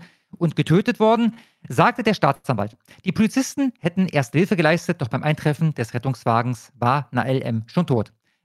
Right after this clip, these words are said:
Die Aussagen der Polizisten deckten sich mit den Schilderungen des zweiten minderjährigen Insassen, der wieder auf freiem Fuß ist. Also wir haben sogar noch eine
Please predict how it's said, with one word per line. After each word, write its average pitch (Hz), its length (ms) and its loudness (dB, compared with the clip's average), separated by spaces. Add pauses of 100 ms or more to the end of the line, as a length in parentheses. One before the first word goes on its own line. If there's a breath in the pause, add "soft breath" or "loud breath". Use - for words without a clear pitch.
Die 175 80 2
Aussagen 247 400 2
der 170 100 0
Polizisten 131 760 -2
deckten - 360 -4
sich - 240 -4
mit 110 120 -4
den 113 100 -4
Schilderungen 135 600 0
des - 240 -4
zweiten 151 920 0
minderjährigen 147 720 2
Insassen, 160 680 2
der 151 200 0
wieder 139 200 2
auf 147 100 -2
freiem 208 240 2
Fuß 214 220 2
ist. - 220 -4 (260)
Also 170 240 0
wir 160 100 4
haben 190 140 2
sogar 156 280 0
noch 165 200 0
eine 131 460 0